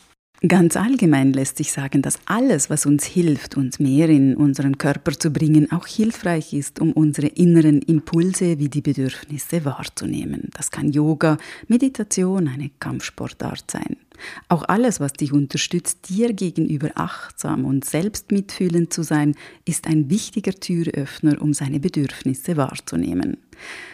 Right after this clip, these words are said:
Das kann mit ganz einfachen Übungen im Alltag gefördert werden. Spüre zum Beispiel genau hin,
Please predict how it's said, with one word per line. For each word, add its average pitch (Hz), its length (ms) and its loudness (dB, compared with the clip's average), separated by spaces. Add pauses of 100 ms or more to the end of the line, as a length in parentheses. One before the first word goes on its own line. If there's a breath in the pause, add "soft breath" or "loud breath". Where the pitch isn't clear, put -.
(140 loud breath)
Das 262 140 0
kann 254 200 6
mit - 180 0
ganz 160 320 0
einfachen 160 640 0
Übungen 170 480 4
im 131 140 2
Alltag 135 560 -6
gefördert - 640 -6
werden. - 460 -8 (100)
Spüre 190 480 2
zum 175 140 -2
Beispiel 156 300 -2
genau 139 280 0
hin, 165 460 2